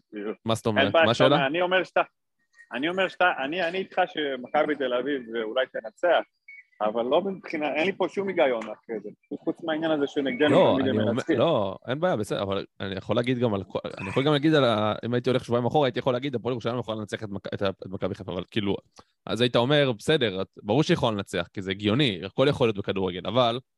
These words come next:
Speaker 2: איקס וואי זד, כדורגל, אוקיי? כאילו
Speaker 1: כן, אבל מה הרציונל? בגלל זה אני שואל, מה
Speaker 2: מה, מה
Speaker 1: הרציונל?
Speaker 2: הרציונל? שלמכבי תל אביב יש סגל מצוין, יש לה את המאמן הכי, המאמן זר הכי טוב שהיה לה, אה, אולי ever,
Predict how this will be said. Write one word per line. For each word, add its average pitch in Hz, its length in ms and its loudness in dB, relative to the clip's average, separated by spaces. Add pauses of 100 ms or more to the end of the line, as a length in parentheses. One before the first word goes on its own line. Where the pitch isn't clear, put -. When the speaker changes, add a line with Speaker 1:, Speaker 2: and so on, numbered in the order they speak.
(680)
Speaker 2:
איקס 127 200 -4
וואי 117 160 4
זד, 113 300 0
כדורגל, 101 520 -2
אוקיי? 123 400 -4
כאילו 92 420 -8 (100)
Speaker 1:
כן, 175 180 4
אבל 107 180 4
מה 139 120 6
הרציונל? 151 580 4
בגלל 107 120 -2
זה 127 120 6
אני 135 100 0
שואל, 131 220 2
מה 120 160 -2
Speaker 2:
מה, - 20 2
מה 117 60 4 (160)
Speaker 1:
הרציונל? 143 80 4
Speaker 2:
הרציונל? 113 360 2
שלמכבי 104 340 -2
תל 147 100 0
אביב 139 200 0
יש 131 120 0
סגל 127 500 -2
מצוין, 113 560 2
יש 107 140 -4
לה 139 60 -2
את 127 60 -6
המאמן 120 280 -2
הכי, 127 200 -8 (580)
המאמן 110 400 0
זר 123 220 6
הכי 117 180 0
טוב 123 160 2
שהיה 104 280 0
לה, 110 140 2 (280)
אה, 95 280 -2
אולי 107 220 2
ever, 107 380 2